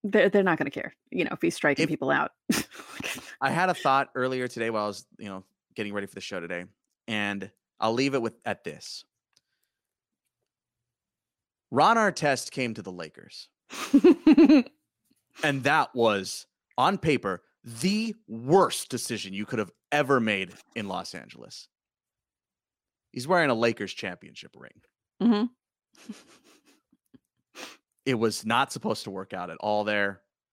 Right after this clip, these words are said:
Speaker 2: At all, period. The Kobe Artest stuff was legit. And Stroman Yankees is probably less legit than Artest and Kobe.
Speaker 1: Mm-hmm.
Speaker 2: It worked there.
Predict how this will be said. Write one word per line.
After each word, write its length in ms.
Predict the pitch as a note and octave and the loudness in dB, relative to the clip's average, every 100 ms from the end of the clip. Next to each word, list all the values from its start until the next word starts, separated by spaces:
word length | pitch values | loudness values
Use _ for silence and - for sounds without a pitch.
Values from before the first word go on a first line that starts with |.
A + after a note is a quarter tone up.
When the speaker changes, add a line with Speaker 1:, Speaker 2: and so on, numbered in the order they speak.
| _ _ - | _ _ -4
Speaker 2:
At 260 | A#2 A2+ - | 0 0 -2
all, 240 | G#2 G2+ | -2 -2
period. 580 | - - A#2+ A2 G#2+ G#2 _ _ _ _ - | -6 -6 -2 -2 -2 -6 _ _ _ _ -18
The 80 | G2+ | -12
Kobe 560 | - C#3 C3 B2 A#2+ - | 0 0 0 -4 -6 -4
Artest 480 | G#2+ - B2 G#2+ - | -4 -4 -4 -4 -4
stuff 360 | - G#2+ G2+ G2 | -2 -2 -2 -8
was 260 | F#2+ F2+ | -12 -12
legit. 560 | F2+ E2+ - A2+ - - _ _ _ _ _ _ - | -18 -12 -4 -4 -4 -14 _ _ _ _ _ _ -6
And 260 | A#2 A2 | -4 -6
Stroman 580 | - - - D3+ D3+ B2 | -8 -6 0 2 2 -2
Yankees 520 | A2+ B2 A2+ G2+ F#2 | -2 -2 -4 -10 -10
is 120 | - A2+ | -12 -8
probably 360 | B2+ B2 B2+ | -2 0 0
less 420 | A2 A2+ B2+ - | -2 -2 -2 -4
legit 540 | A#2 G#2 F#2 F#2+ - - _ _ _ - | -8 -8 -6 -8 -10 -20 _ _ _ -10
than 420 | G#2+ A2+ G2+ G2 - | -2 0 0 -4 -4
Artest 760 | A2 G2 - A#2+ G#2+ - - - _ _ _ _ A#2 | -4 -4 -6 -4 -4 -10 -14 -20 _ _ _ _ -10
and 180 | G#2 | -8
Kobe. 440 | - A#2+ F#2+ - - _ _ - | -8 -6 -6 -10 -20 _ _ -8
Speaker 1:
Mm-hmm. 220 | D#3+ F3 E3+ _ _ _ - | -6 -6 -8 _ _ _ -4
Speaker 2:
It 80 | |
worked 380 | C3 D3 C#3+ - | 0 2 2 0
there. 360 | G#2+ F#2+ F2+ | -4 -4 -6